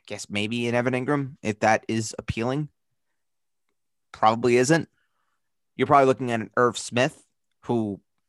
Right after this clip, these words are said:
I mean, uh, hopefully we talk about Irv Smith because my God, do I love him.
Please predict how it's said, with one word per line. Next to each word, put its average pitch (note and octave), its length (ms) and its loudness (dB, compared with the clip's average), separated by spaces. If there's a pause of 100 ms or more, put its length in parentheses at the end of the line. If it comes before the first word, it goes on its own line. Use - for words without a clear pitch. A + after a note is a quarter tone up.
(400)
I F#2+ 120 -2
mean, F#2 340 -8
uh, - 80 -4
hopefully C3 500 0
we G#2+ 100 -6
talk A2 240 0
about G2+ 160 -4
Irv F#2+ 140 -2
Smith G#2+ 400 -4
because G#2 380 -4
my G2+ 260 2
God, G#2+ 380 2
do G2 140 -2
I F#2+ 100 2
love F#2+ 220 0
him. G2 160 -4